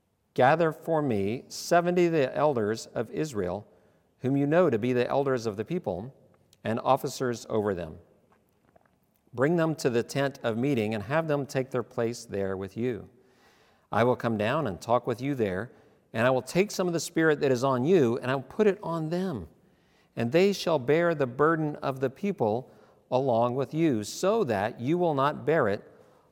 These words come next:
all by yourself." This is the word of the Lord. Thanks be to God.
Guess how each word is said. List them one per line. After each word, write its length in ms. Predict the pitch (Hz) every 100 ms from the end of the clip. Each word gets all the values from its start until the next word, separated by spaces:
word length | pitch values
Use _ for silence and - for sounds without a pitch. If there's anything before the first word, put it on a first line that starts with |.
| _
all 300 | 123 143 139
by 300 | 120 104 110
yourself." 680 | 107 104 - 90 71 - _ _ _ _ _ _ _ _ -
This 220 | 127 -
is 80 | 107
the 100 | 110
word 500 | 127 160 160 160 -
of 180 | 123 110
the 100 | 107
Lord. 440 | 110 143 147 135 110 - _ _ _ _
Thanks 280 | 151 156 151
be 240 | - 139 135
to 160 | 127
God. 320 | 110 90 85